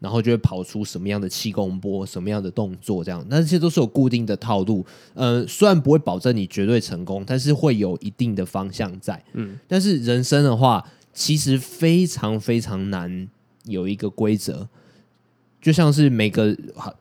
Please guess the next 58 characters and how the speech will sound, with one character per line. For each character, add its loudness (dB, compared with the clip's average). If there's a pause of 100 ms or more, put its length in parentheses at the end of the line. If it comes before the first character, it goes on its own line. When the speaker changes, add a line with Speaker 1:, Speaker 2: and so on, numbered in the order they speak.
(100)
Speaker 1:
十 0
个 6
学 4
生 4
用 6
一 -2
样 4
的 0
读 -2
书 -2
方 -2
法， -8 (100)
很 0
有 6
可 2
能 0
会 4
有 4
十 -2
个 4
成 -4
绩 -2
跑 -4
出 -8
来， -8 (160)
Speaker 2:
是。 -4
Speaker 1:
有 4
些 2
人 2
特 2
高， 0
有 0
些 -2
人 -2
特 -2
低。 -4 (200)
你 0
到 6
公 4
司 4
上 4
班 4
的 4
时 0
候， 2 (340)
没 6
有 6
一 2
个 2
S 0
O 4
P 0
可 -2
以 4 (160)
包 2
准 -4
说， 0
哦， 2